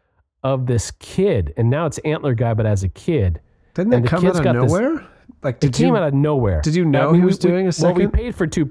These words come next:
Speaker 1: we paid for two panels 'cause I knew
Speaker 2: Okay.
Speaker 1: we were doing, we were doing a C D and we will eventually have a vinyl for this.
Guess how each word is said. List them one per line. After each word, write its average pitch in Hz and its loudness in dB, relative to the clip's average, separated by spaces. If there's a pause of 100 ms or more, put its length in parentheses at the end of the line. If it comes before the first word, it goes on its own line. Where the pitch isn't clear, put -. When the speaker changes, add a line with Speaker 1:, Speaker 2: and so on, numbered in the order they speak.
Speaker 1:
we 147 0
paid 185 -4
for 151 -2
two 123 -2
panels 95 -2
'cause 139 -2
I 139 2
knew 151 2
Speaker 2:
Okay. 165 0
Speaker 1:
we 139 0
were 123 0
doing, 117 0 (460)
we 135 2
were 147 0
doing 151 0
a 147 0
C 143 -2
D 123 0
and 123 2
we 117 2
will 110 2
eventually 107 0
have 117 -2
a 98 2
vinyl 123 0
for - -4
this. 73 -4